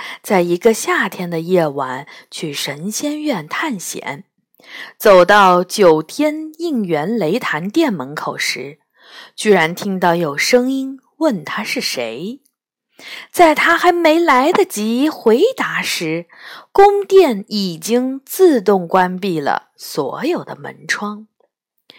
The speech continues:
所以，当杨永乐提出要去神仙院里看看时，我想都没想就拒绝了。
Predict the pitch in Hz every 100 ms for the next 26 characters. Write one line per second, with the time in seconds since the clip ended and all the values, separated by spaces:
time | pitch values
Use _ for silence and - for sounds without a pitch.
0 | - - - - - 202 220 185 170 170
1 | 185 - - 339 370 302 220 311 392 180
2 | 196 359 302 185 - 156 170 - 202 202
3 | 202 - - 190 180 160 - 151 - 147
4 | 165 208 - 254 254 269 202 151 151 -
5 | 403 480 277 175 165 - 156 185 _ _
6 | - - - - - 311 330 - 320 277
7 | 269 370 440 320 294 294 269 247 240 269
8 | 262 294 240 214 208 220 220